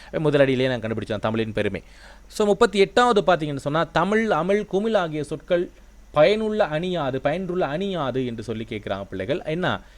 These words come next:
ஆனா தமிழ், அமிழ் இரண்டாவது சொல் ஒன்றித்து வந்திருக்கிறது, இரண்டாவது எழுத்து ஒன்றிச்சு வந்திருக்கிறது. ஆகவே இது எதுகை அணி இங்கு பயன்படுத்தப்பட்டிருக்கிறது என்று நாங்க கண்டு-, கண்டுபிடிச்சுக்கலாம். அடுத்ததாக முப்பத்தி ஒன்பதாவது வினா பார்த்தீங்கன்னா ஞானம் கமல் தரச் செய்யும்.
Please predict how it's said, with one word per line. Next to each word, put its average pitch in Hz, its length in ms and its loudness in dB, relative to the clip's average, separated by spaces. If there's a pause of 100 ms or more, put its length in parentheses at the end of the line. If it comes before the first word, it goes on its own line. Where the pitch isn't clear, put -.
(140)
ஆனா 139 180 0 (100)
தமிழ், 160 360 2
அமிழ் 156 340 -2
இரண்டாவது 180 600 4
சொல் 139 180 0
ஒன்றித்து 139 360 -4
வந்திருக்கிறது, 113 420 -4
இரண்டாவது 147 460 4
எழுத்து 160 300 -2
ஒன்றிச்சு 127 300 -6
வந்திருக்கிறது. 104 500 -6
ஆகவே 127 280 -4
இது 127 120 -6 (420)
எதுகை 170 420 -2
அணி 123 180 -6
இங்கு 113 160 -8
பயன்படுத்தப்பட்டிருக்கிறது 95 1160 -6
என்று 101 220 -12
நாங்க 104 200 -6
கண்டு-, 98 220 -8
கண்டுபிடிச்சுக்கலாம். 98 680 -6 (540)
அடுத்ததாக 190 500 8
முப்பத்தி 170 360 0
ஒன்பதாவது 185 500 6
வினா 135 180 -2
பார்த்தீங்கன்னா 123 480 -2
ஞானம் 190 520 2
கமல் 190 280 -2
தரச் 175 240 2
செய்யும். 135 340 -4